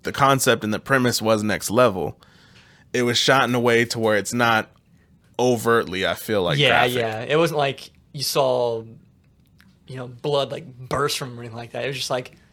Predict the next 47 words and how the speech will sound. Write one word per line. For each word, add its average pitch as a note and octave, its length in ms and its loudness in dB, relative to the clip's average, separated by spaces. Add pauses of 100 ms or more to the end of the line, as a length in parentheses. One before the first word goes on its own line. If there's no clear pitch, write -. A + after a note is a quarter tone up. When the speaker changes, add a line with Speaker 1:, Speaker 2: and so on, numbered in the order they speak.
(140)
Speaker 2:
"Oh, A3 300 -2
man, F3+ 220 0
got D3 120 -4
shot - 260 -2
in D3 60 -8
the C3 60 -12
back. C#3 260 -4
Uh, E3+ 320 -10
okay." C#3 360 -10
That's C3 120 -4
Speaker 1:
Or, C3+ 80 6
like, B2+ 180 6
when C3 120 2
he C3+ 60 2
Speaker 2:
important. B2+ 80 -2
Speaker 1:
shoots C3+ 260 -2
the G#2 100 -10
first C#3 320 2
kid, A2+ 260 -2
you A2+ 80 -2
know, G#2+ 120 -2
he's A#2 180 -2
in A2+ 80 -2
the G#2 80 -4
tower A#2 460 4
and G2 80 -6
his F2 140 -8
head's A#2 260 -2
peeking A2+ 340 -4
out. G2+ 320 -2 (300)
And A#2 100 -4
then A#2 80 0
it A2 60 0
Speaker 2:
Yeah. A2+ 60 2
Speaker 1:
goes A2 140 2
to G#2 60 -4
Matt G#2+ 260 0
Dillon G2+ 280 -2
when F#2 60 -6
he F#2 60 -8
pulls G2+ 280 -4
the F2+ 40 -12
trigger. G#2 380 -6
Speaker 2:
Yeah. A#1 140 -10 (800)
Speaker 1:
Now, A#2 180 2
what A#2 220 2
was F3+ 420 6